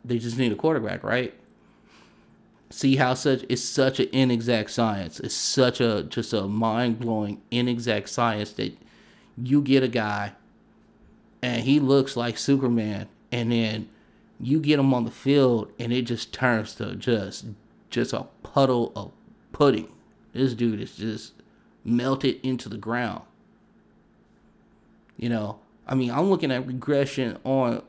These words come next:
Jared Goff right now and just going, "I don't even know who this dude is right now."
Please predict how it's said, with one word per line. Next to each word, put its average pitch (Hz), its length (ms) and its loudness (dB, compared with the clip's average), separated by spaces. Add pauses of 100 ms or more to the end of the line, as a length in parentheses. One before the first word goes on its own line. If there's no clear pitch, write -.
Jared 131 320 2
Goff 151 280 4
right 123 200 0
now 123 260 2
and 120 200 -2
just 120 180 -2
going, 117 300 0
"I 131 80 -2
don't 170 160 4
even 117 240 4
know 123 160 4
who 135 160 2
this 147 220 2
dude 123 240 2
is 185 200 2
right 101 180 -4
now." 95 260 -10